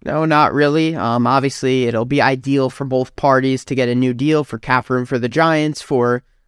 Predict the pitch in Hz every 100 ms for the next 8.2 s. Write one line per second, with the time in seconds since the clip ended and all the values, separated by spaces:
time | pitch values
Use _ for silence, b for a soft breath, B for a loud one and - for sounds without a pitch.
0 | - 110 107 107 117 131 113 117 120 120
1 | 120 120 - 135 131 123 - 120 117 110
2 | 110 107 127 117 113 - 110 - _ _
3 | 135 175 170 165 135 131 131 131 113 113
4 | 120 123 76 113 110 113 120 131 110 110
5 | - 143 135 - 113 104 127 123 127 120
6 | 120 _ _ _ _ - - 131 131 113
7 | 113 117 117 110 110 107 110 113 - 110
8 | 110